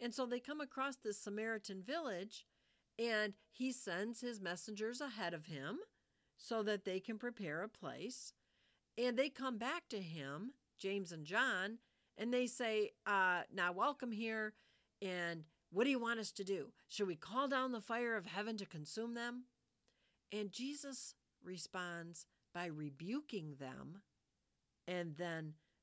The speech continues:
they all journey to another village. Now, I'm thinking about, when have you felt rejected by someone? Maybe they have not talked nicely about you,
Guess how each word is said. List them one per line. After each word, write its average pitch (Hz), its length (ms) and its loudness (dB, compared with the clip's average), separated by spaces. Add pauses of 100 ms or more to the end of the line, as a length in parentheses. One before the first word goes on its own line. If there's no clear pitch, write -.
they 160 260 -4
all 214 400 0
journey 190 640 -4 (220)
to 190 220 0
another 156 500 -2
village. 151 680 -8 (1120)
Now, 254 220 -2
I'm 427 300 -2
thinking 285 340 -2
about, 208 480 2 (840)
when 403 280 -2 (100)
have 226 280 -2
you 185 560 -2 (480)
felt 214 260 4
rejected 160 760 -4
by 135 240 -2
someone? 123 760 -8 (880)
Maybe 254 400 2
they 208 280 4
have 190 260 -2
not 180 420 0
talked 175 480 -4 (480)
nicely 170 540 -4
about 160 340 -2
you, 160 420 -6